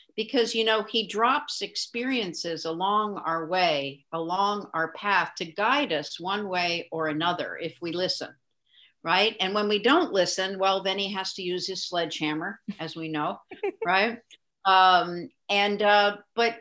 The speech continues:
Speaker 1: I just see even the sledgehammer is just another way for us to develop more of who we are.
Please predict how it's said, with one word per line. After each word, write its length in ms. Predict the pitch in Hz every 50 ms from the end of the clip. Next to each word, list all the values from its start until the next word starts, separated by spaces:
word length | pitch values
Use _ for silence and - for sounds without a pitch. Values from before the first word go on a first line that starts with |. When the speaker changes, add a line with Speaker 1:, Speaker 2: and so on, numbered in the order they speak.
| - -
Speaker 1:
I 280 | 208 233 277 330 320
just 300 | 320 302 320 302 - -
see 280 | - - 269 254 240 240
even 380 | - - 233 240 240 254 247 240
the 100 | 226 226
sledgehammer 920 | - - - 240 269 302 294 - - 262 202 180 175 170 170 170 175 - -
is 260 | 175 185 185 180 -
just 380 | - 202 196 190 202 - - - -
another 800 | 190 185 190 185 185 190 202 202 214 202 196 196 196 190 180 170
way 280 | 180 180 180 185 180 180 -
for 200 | 180 - - 170
us 240 | 180 180 175 - - -
to 180 | - 185 156
develop 480 | 147 165 147 175 175 175 170 165 165 160
more 260 | 160 170 165 165 170
of 100 | 156 - -
who 140 | - -
we 220 | 147 147 151 139 -
are. 340 | - 151 147 131 113 -